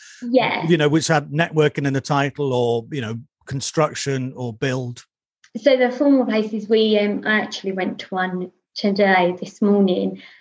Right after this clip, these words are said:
Speaker 1: It was a youth centre in Barking and Dagenham. So our head office is in Barking and Dagenham, and the youth centre, we're doing a business breakfast networking event. So that was a good opportunity. There were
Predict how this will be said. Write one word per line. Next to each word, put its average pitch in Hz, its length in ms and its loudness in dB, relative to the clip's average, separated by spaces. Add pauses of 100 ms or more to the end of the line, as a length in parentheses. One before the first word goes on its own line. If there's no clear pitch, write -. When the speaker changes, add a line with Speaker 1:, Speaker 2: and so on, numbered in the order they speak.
(240)
Speaker 1:
It 190 120 0
was 190 200 0
a 180 240 4
youth 202 320 2
centre 185 440 -4
in 180 160 -2
Barking 185 520 0
and 175 120 -2
Dagenham. 170 440 0
So 175 340 2
our 180 180 6
head 190 220 0
office 185 380 -4
is 196 160 -6
in 180 100 -2
Barking 170 400 -4
and 180 120 -4
Dagenham, 175 600 -2
and 180 100 -8
the 170 80 -4
youth 185 400 -8
centre, 180 580 -10 (600)
we're 190 100 2
doing 185 360 2
a 175 500 0 (140)
business 190 480 0 (100)
breakfast - 1120 -4
networking 185 640 -2
event. 196 460 2
So - 120 0
that 196 220 2
was 202 140 -2
a 202 40 -6
good 196 220 -2
opportunity. 190 1040 0
There 190 280 2 (180)
were 185 380 -4